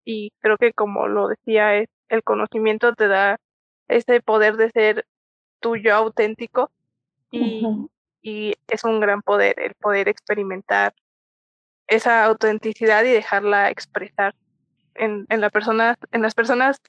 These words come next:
Speaker 1: únicas que somos cada uno de nosotros.
Speaker 2: Claro, completamente. De hecho, eh, creo que al final de cuentas, esa es la palabra clave.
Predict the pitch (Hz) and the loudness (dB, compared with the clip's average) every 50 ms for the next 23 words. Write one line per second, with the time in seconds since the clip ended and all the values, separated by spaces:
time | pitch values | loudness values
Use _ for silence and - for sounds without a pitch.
0 | _ _ _ _ _ _ _ _ - 233 262 262 277 269 - 240 277 285 - - | _ _ _ _ _ _ _ _ -4 -2 0 0 0 0 0 0 -2 0 0 -2
1 | 214 - 220 208 220 220 - _ - 220 214 208 214 208 208 214 208 214 - - | 0 0 0 -2 -2 -4 -6 _ -2 0 0 0 0 -2 -2 -2 -2 -2 -2 -4
2 | - - - - - - - - _ _ _ _ _ _ _ _ _ _ _ _ | -8 -8 -10 -10 -10 -10 -20 -20 _ _ _ _ _ _ _ _ _ _ _ _
3 | _ _ _ _ _ _ _ _ - 233 226 226 220 226 226 226 220 208 202 208 | _ _ _ _ _ _ _ _ 0 2 4 4 6 6 6 4 4 4 2 0
4 | - _ _ _ _ _ _ _ _ _ _ _ _ _ _ _ - - 214 220 | -4 _ _ _ _ _ _ _ _ _ _ _ _ _ _ _ -2 -2 0 2
5 | 202 240 240 226 240 240 240 233 220 202 202 202 - 175 - - _ _ _ _ | 4 4 4 4 4 2 0 2 0 0 -2 -2 -4 -6 -6 -8 _ _ _ _
6 | - - 240 240 233 - - 269 262 269 - - - - 226 226 214 208 196 202 | 2 4 4 4 4 4 4 4 6 6 4 0 -2 -2 2 2 4 4 2 0
7 | - 269 247 262 269 277 320 320 320 311 285 262 254 - - 214 208 220 226 233 | 0 2 4 4 2 4 4 4 6 6 6 4 2 -2 -4 -4 -2 -2 0 2
8 | 240 240 247 247 - 240 233 240 233 214 - 202 214 247 285 - - - - _ | 4 4 2 2 2 2 2 2 2 4 4 4 4 4 2 -2 -10 -18 -20 _
9 | _ _ _ _ _ _ _ _ _ _ - 254 247 247 - 277 262 262 262 240 | _ _ _ _ _ _ _ _ _ _ 2 2 2 2 2 4 4 6 6 4
10 | - - 233 226 226 240 240 233 - 220 202 202 208 202 214 220 220 220 - 220 | 4 2 0 2 4 2 2 2 0 -2 0 2 2 2 2 0 0 0 2 2
11 | 208 202 190 180 185 208 - | 2 2 0 -2 -4 -6 -8